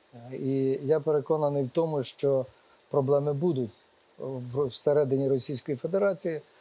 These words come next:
Це, а, ніхто не афішує, тому що їхня ядерна інформаційна машина, вона, е, ну, спрямована тільки проти України, але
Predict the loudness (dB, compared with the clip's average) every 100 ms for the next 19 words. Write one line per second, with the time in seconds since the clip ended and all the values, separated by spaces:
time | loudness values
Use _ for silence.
0 | _ -20 _ -2 2 4 4 2 -4 -10
1 | -2 0 2 0 2 2 4 4 4 2
2 | 0 2 2 2 2 -2 -2 -2 -2 -2
3 | 0 -2 -2 -6 _ _ -20 -10 2 4
4 | 4 2 2 2 2 2 0 -2 -4 -2
5 | -2 -2 -4 0 -2 0 0 2 0 2
6 | 0 0 -6 _ _ -18 -4 0 0 -2
7 | -6 -6 -6 -8 -12 -14 -4 0 2 0
8 | 0 -2 -2 -4 0 0 2 0 0 -2
9 | 0 -2 2 2 2 0 -4 -10 _ _
10 | -20 -20 -20 -8 2 4 6 4 0